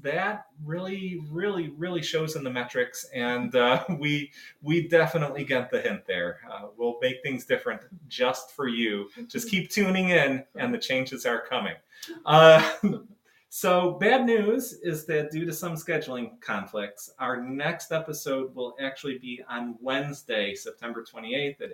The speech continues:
eight P M Pacific, eleven P M Eastern. Uh, can't be helped, uh, so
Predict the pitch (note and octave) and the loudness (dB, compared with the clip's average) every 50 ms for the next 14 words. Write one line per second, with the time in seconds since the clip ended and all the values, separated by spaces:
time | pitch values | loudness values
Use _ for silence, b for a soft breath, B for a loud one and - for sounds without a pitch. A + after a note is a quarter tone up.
0 | - A2 G#2+ - _ - A2 G#2+ A2+ A2 - - - - - - E3 D#3+ - D#3+ | -14 -16 -18 -20 _ -16 -14 -12 -12 -12 -14 -16 -16 -10 -6 -4 -4 -2 0 0
1 | D3+ D3+ - - b b b b b b b b - A2+ A2+ C3 C3+ C3 C3 B2 | 0 0 -2 -8 b b b b b b b b -4 0 2 4 4 2 2 -2
2 | A#2+ - C#3 C3 B2 A#2+ A#2+ A#2 B2 C3 A#2+ A2+ - - - A2+ G#2 G2 F#2+ F2+ | -4 -4 -4 -2 -2 -2 -4 -4 -6 -6 -6 -6 -6 -6 -6 -4 -4 -2 -2 -4
3 | F2+ F#2 G2 G2 F#2+ F#2+ F#2+ F#2+ F#2+ G2 G2+ G2+ - - _ - - C#3+ C3 - | -4 -4 -4 -4 -4 -4 -4 -2 -4 -4 -6 -6 -10 -16 _ -8 -4 -4 -4 -2
4 | C3 A#2 A#2+ D3+ D3+ D3+ D3+ - - - - - - - A#2+ A#2 A2+ A2+ A2+ - | -2 0 4 4 4 4 4 2 -4 -12 -18 -18 -8 -4 -2 0 0 0 -2 -4
5 | - - - A#2 A2 A2 A2 G#2+ G#2+ G#2+ G#2+ G#2+ - | -6 -6 -4 -2 0 2 2 2 2 0 -2 -4 -8